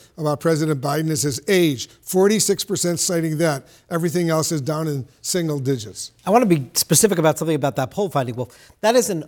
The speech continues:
Speaker 2: open-ended question. We don't offer age as an option. That is an open-ended question. What concerns you the most about the president?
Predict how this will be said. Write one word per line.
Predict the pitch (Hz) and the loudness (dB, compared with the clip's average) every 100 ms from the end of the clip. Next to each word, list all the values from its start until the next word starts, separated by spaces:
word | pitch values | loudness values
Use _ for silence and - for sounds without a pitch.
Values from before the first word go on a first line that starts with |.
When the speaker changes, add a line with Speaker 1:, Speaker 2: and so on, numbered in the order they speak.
| - | -2
Speaker 2:
open-ended | 190 190 185 180 160 143 127 | -2 -2 -4 -2 -4 -4 -6
question. | - 139 - 113 | -2 -2 -4 -4
We | 156 | -2
don't | 185 180 | -2 2
offer | 165 160 165 135 | 4 4 2 -2
age | 147 147 131 | -2 0 -2
as | 127 | -2
an | 135 | 0
option. | 127 - 110 110 | 0 -2 -4 0
That | 160 | 2
is | 151 | 2
an | - - - - | -2 -12 -6 4
open-ended | 226 254 240 226 - | 4 4 2 2 0
question. | 185 151 160 143 - _ | 0 0 -2 -6 -8 _
What | 117 127 185 | -8 0 0
concerns | 220 202 180 165 | 0 -6 -6 -4
you | 175 | -4
the | 160 | 0
most | 156 147 | -2 -2
about | 151 147 147 - | 0 2 0 -4
the | 139 | -8
president? | - 160 123 123 123 127 | 2 2 2 -4 -6 -6